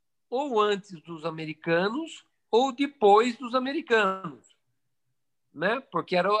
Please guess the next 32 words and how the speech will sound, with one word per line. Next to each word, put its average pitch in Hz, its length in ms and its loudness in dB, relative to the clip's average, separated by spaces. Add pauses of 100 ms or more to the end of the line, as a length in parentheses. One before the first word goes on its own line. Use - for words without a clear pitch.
(100)
a 185 60 0
gente 196 300 -8
era 208 120 -6
os 180 120 -8
dois 233 240 -2
times 240 280 -10
que 349 120 -8
tinham, 370 260 -4
então, 208 400 0 (320)
que 233 100 -8
tinham 233 220 -4
interesse 220 720 4
em, 185 560 -6
em 196 40 0
alguma 208 340 -2
coisa 220 400 2
lá. 175 120 0
Os 151 120 -10
restos 196 240 -6
já 277 80 -12
estavam 180 240 -4
eliminados, 165 720 -4
ia 165 120 -8
disputar 165 400 -6
terceiro 160 440 -10
e 139 40 -10
quarto, 190 540 0 (340)
ia 190 160 -2
treinar 196 420 0
em 214 100 0
outro 226 200 -2
lugar. 160 380 -4